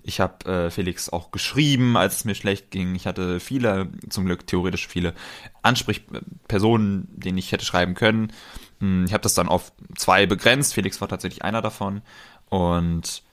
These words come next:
ja, hatte so einen ganz merkwürdigen Zustand, den ich noch nie hatte, auch als Mensch mit Angststörung, ähm, in dem ich einfach nichts gefühlt habe.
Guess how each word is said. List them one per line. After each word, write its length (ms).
ja, 360
hatte 180
so 120
einen 180
ganz 200
merkwürdigen 400
Zustand, 400
den 80
ich 100
noch 120
nie 260
hatte, 460
auch 200
als 380
Mensch 240
mit 120
Angststörung, 560
ähm, 420
in 100
dem 100
ich 120
einfach 180
nichts 320
gefühlt 420
habe. 380